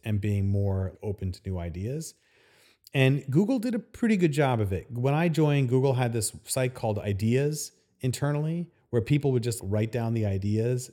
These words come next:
that they had and they would vote them up or vote them down. It was kinda like a Reddit type interface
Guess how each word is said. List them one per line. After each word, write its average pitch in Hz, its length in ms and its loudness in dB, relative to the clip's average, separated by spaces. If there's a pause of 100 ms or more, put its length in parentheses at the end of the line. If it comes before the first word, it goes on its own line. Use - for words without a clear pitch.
that 110 160 -6
they 107 80 -4
had 135 480 -4
and 117 180 -2
they 104 60 2
would 101 140 -2
vote 101 200 -2
them 110 120 -4
up 139 220 -2
or 123 60 -4
vote 104 220 -4
them 104 100 -4
down. 120 380 -2
It - 420 -12
was 107 80 -2
kinda 113 240 0
like 101 180 2
a 110 60 -6
Reddit 107 520 -2
type - 440 -6
interface 113 600 -4